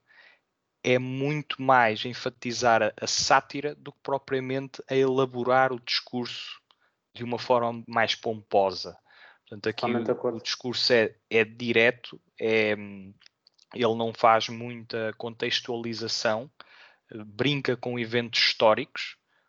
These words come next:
Speaker 1: como, por exemplo, o terremoto de Lisboa de mil setecentos e cinquenta e cinco, aliás, foi uma grande inspiração.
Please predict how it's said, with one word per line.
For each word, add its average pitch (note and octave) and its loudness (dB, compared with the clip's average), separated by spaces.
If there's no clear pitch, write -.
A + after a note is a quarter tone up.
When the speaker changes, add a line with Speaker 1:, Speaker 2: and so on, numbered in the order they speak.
Speaker 1:
como, G#2 -2
por G#2 -10
exemplo, G2 -6
o G2 -16
terremoto G2 -2
de G2 -6
Lisboa F#2+ -6
de F#2+ -2
mil F#2+ -10
setecentos - -4
e F2+ -8
cinquenta F#2 -4
e F#2+ -2
cinco, - -2
aliás, F#2 2
foi G2+ -2
uma G2 0
grande G#2+ 2
inspiração. F#2 -4